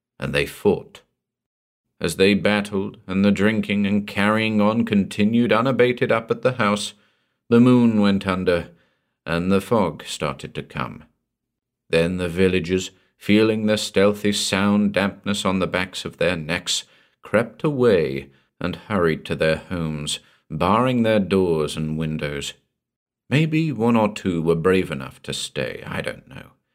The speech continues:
But the story tells of the blanket of slimy wetness that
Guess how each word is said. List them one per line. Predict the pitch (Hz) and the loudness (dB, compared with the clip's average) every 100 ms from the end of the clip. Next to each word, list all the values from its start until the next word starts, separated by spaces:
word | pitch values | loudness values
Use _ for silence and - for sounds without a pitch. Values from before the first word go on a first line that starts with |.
| _ _ _ _ | _ _ _ _
But | - 120 | -4 0
the | 151 | 0
story | - 165 147 | 4 4 4
tells | - 127 120 110 98 101 | 4 4 6 4 2 -2
of | 98 | 0
the | 92 | 0
blanket | 82 92 107 107 101 87 90 | 2 0 2 0 -2 -2 -2
of | 82 | -4
slimy | - 87 87 92 104 104 101 | -4 0 2 2 2 2 2
wetness | 90 90 82 - 69 67 - | 2 0 0 -8 -14 -12 -14
that | - | -16